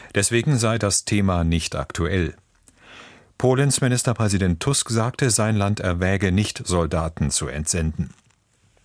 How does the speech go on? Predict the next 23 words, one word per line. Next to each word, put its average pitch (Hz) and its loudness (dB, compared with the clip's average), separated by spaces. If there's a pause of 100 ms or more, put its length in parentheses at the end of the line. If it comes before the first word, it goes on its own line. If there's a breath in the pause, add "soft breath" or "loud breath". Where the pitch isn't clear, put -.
(1040 loud breath)
Der 104 2
französische 127 2
Linkspopulist 120 0
Mélenchon 95 2
und 120 0
der 95 2
rechte 101 -2
Rassemblement 78 0
National 78 0
erteilten 98 0
Macrons 87 0
Vorstoß 82 -2
eine 80 -4
Absage. 82 -2 (920 loud breath)
Macrons 127 0
Äußerungen 120 0
stießen 107 0
auch 98 -2
in 101 0
Deutschland 95 0
parteiübergreifend 78 -2
auf 71 -4
Kritik. - -4